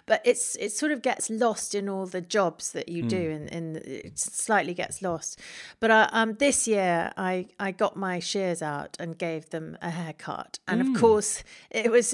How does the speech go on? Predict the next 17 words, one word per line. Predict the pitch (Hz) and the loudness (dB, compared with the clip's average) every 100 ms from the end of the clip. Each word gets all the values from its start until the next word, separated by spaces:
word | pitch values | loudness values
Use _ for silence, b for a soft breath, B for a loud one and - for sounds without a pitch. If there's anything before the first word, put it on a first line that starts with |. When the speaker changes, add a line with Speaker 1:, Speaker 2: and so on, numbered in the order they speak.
| - | -2
Speaker 1:
indicative | 233 247 285 254 226 - 185 185 | -4 0 2 2 0 -4 -4 -6
of | 190 175 | -10 -4
what | 202 180 | -2 -2
happens | - 196 - 180 180 | -2 -6 -4 -6 -4
with | 208 | -2
this | 226 - | 2 2
<laughs> | - 233 | 4 6
type | 208 208 | 6 2
of | |
thing | 190 196 170 | -2 -4 -4
in | 160 | -8
gardening, | 185 175 165 147 - | -6 -6 -6 -12 -12
that | 165 | -10
it | - | -6
always | 208 190 185 | -2 -2 -2
looks | 185 - | -4 -4
horrible | - - 220 190 165 143 135 131 | -6 -2 2 4 2 -2 -4 -4